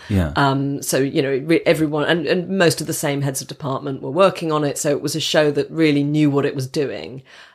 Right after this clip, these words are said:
Speaker 2: Um, and secondly, I had not only never produced a T V <laughs> show before, but I hadn't been a second A D or even a runner on a
Speaker 1: Yeah.
Speaker 2: show of that size. Um, so I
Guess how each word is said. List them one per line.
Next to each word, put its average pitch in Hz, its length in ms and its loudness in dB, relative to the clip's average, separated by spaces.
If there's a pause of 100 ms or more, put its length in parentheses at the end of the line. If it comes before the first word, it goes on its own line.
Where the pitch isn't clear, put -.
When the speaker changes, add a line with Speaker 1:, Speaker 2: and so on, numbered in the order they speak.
(120)
Speaker 2:
Um, 143 600 0 (360)
and 190 120 2
secondly, 160 760 2 (220)
I 170 160 -6
had 151 220 -10 (140)
not 208 280 -4
only 165 200 0
never 160 180 -6
produced 147 380 -4
a - 40 -12
T 156 180 2
V 220 160 6
<laughs> - 100 4
show 151 120 6
before, 143 360 -2
but 143 200 0
I - 40 0
hadn't 156 320 -2
been 151 300 -2 (420)
a 151 40 -6
second 151 400 -6
A 147 100 0
D 151 340 0
or 143 140 -4
even 180 180 0
a 185 60 -2
runner 196 440 2
on 151 180 2
a 143 60 2
Speaker 1:
Yeah. 95 100 4
Speaker 2:
show 160 160 4
of 147 100 -4
that 147 180 0
size. 147 480 -4 (460)
Um, 147 460 2
so 151 280 2
I 151 40 4